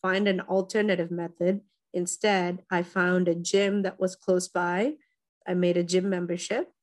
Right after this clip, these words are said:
and I said, "Well, I hate going to gyms," but I made the gym membership and I talked to them and I said, "Can I come at your least busy time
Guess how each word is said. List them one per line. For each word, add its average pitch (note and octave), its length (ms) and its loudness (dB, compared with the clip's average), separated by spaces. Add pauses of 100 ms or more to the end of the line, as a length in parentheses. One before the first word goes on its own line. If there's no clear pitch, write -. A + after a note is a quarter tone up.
and F3+ 340 0
I F3+ 140 0
said, F#3+ 400 -4 (500)
"Well, G3+ 500 0 (540)
I G3 100 -2
hate G3 300 2
going F3 240 -2
to F3 100 -10
gyms," F3 440 -10 (320)
but F3 280 -4 (180)
I F3+ 100 -2
made F#3 340 0
the A#3 100 -2
gym G3 180 2
membership F3+ 540 -2
and E3+ 100 -4
I F3 80 -2
talked F3+ 380 -4
to F#3+ 60 -10
them F#3 160 2
and F3+ 100 -2
I F#3 100 0
said, F#3 360 -4 (340)
"Can G3 100 -2
I F3 80 0
come G3+ 300 0
at G3 180 0
your F3+ 100 4
least G3+ 880 -2 (240)
busy G3 360 4
time F#3 680 2